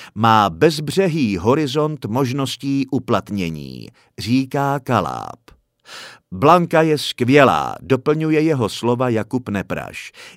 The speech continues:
Je krásná, milá, šikovná, kliďas, má přirozenou autoritu, je profesionální, dotahuje věci do detailu až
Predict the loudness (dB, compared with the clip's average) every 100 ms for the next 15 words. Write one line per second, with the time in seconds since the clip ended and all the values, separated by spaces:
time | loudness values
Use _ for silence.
0 | 0 2 2 0 2 2 0 -2 -2 -2
1 | -2 -4 -8 -6 -2 2 4 4 4 0
2 | -4 -2 -2 2 0 2 0 0 -2 -4
3 | -12 _ 0 0 0 -2 -2 -2 -4 -12
4 | -16 -20 -6 4 6 6 2 0 0 0
5 | -2 -2 0 0 0 0 0 -2 -8 -10
6 | -12 0 0 2 0 4 2 2 2 4
7 | 4 2 2 0 -4 -4 -6 -8 0 0
8 | 2 2 2 0 0 -2 -2 -4 0 2
9 | 2 0 0 0 -2 -2 -4 -6